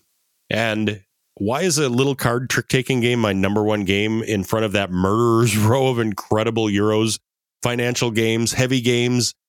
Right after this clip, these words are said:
auction games, and everything else? Well,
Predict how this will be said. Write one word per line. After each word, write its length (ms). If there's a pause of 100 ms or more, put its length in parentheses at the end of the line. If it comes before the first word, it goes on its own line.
(120)
auction 380
games, 520 (400)
and 160
everything 400
else? 400 (340)
Well, 380